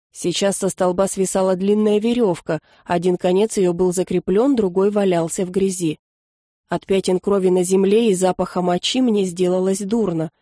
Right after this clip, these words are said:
хотя это был не первый столб для телесных наказаний, виденный мною. И, разумеется, я видела на нём людей.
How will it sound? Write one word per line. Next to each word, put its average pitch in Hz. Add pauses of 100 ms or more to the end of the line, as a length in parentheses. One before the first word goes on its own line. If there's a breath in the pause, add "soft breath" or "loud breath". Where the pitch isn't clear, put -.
(280)
хотя 185
это 175
был 185
не 208
первый 170
столб 160
для 185
телесных 175
наказаний, 170 (180)
виденный 170
мною. 170 (960)
И, 214
разумеется, 247
я 220
видела 247
на 220
нём 220
людей. 226